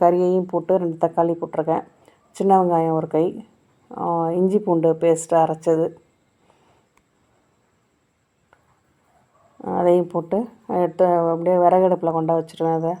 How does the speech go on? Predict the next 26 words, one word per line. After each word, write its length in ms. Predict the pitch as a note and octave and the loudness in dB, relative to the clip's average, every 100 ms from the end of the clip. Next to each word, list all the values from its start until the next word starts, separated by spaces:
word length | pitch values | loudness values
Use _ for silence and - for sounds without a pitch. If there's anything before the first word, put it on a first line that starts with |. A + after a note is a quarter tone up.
| - | -8
ரொம்ப 180 | E3+ E3 | -4 0
நேரம் 320 | D#3+ F3 E3+ | 0 0 0
வேகணும். 380 | E3 E3+ E3 D#3+ | 0 0 -2 -2
அது 140 | D#3+ D#3+ - _ - _ _ _ _ _ _ _ _ _ _ _ _ _ _ _ _ _ _ _ _ _ _ _ _ _ _ _ _ | -2 -6 -12 _ -20 _ _ _ _ _ _ _ _ _ _ _ _ _ _ _ _ _ _ _ _ _ _ _ _ _ _ _ _
நல்லா 220 | - F3+ F3+ | -2 2 4
இந்த 160 | F3 | 4
அளவுக்கு 320 | E3 F3 F3+ F#3 | 4 4 2 0
கொதிக்கிறாப்புல 580 | F3+ F3 F3 E3 F3+ | 0 2 2 2 2
வேகணும். 440 | F3 E3 E3 E3 E3 | 2 2 0 -2 -2
அது, 100 | F3 G#3 - _ _ _ _ | -4 -8 -14 _ _ _ _
ஆ, 160 | - F3 | -2 0
நல்லா 280 | E3+ E3+ F3+ | 2 2 2
வெந்து 300 | F3 E3+ F3 | 2 0 0
போயிடுச்சு. 320 | F3 E3 E3 | 0 0 0
ஒரு 140 | F3+ | 0
மூணு 200 | E3+ E3+ | 0 -2
மணி 160 | E3+ D#3+ | -2 0
நேரம் 180 | E3 F#3+ | 0 2
கழிச்சு 300 | F3 E3+ F3 | -2 0 -2
எடுத்தேன் 320 | D#3+ - E3+ D#3+ | -2 0 0 2
அதை. 140 | F3 A3 - _ _ _ _ _ _ _ _ _ _ _ _ _ _ _ _ _ _ _ _ _ _ _ _ _ _ _ _ _ _ | -2 -2 -8 _ _ _ _ _ _ _ _ _ _ _ _ _ _ _ _ _ _ _ _ _ _ _ _ _ _ _ _ _ _
கறி 260 | - F3 F#3 | -6 -4 -2
நல்லா 260 | F3+ E3+ F3 | 0 0 0
சாஃப்டாகவே 540 | F3 E3+ E3+ F3 F3 F3 | 2 0 2 2 4 2
வெந்து 220 | E3+ E3 | 0 -4
போயிருக்குது. 440 | E3+ E3+ E3 E3 | -4 -4 -4 -6